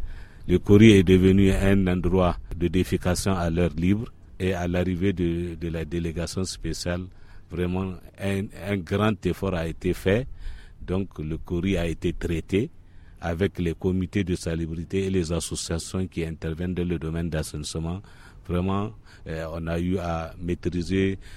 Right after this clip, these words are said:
Le Kori maintenant est propre. À visu, tu peux même, euh, s'asseoir dans le Kori. Et il y a un programme qui a été, euh, euh, organisé avec, euh, la délégation spéciale.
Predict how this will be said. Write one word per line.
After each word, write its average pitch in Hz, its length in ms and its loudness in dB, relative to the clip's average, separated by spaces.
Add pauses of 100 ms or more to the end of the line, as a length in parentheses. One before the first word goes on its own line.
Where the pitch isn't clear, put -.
(120)
Le - 60 -20
Kori 87 300 0
maintenant 87 360 -2
est 85 160 -4
propre. 101 460 0 (180)
À 98 220 2
visu, 127 560 4 (480)
tu 98 200 -4
peux 113 160 4
même, 113 300 2
euh, 90 140 -2 (200)
s'asseoir 92 600 -2 (420)
dans 90 180 -2
le 85 120 2
Kori. 78 360 -6 (540)
Et 104 360 2 (420)
il 92 100 -2
y 90 60 2
a 87 200 -4
un 139 120 6
programme 107 560 2
qui - 220 -10
a 85 100 -4
été, 92 460 -2 (340)
euh, 85 160 -8 (100)
euh, 78 260 -8
organisé 87 760 0 (380)
avec, 85 420 -4
euh, 80 260 -4 (540)
la 78 140 -6
délégation 85 540 -4
spéciale. 85 540 -6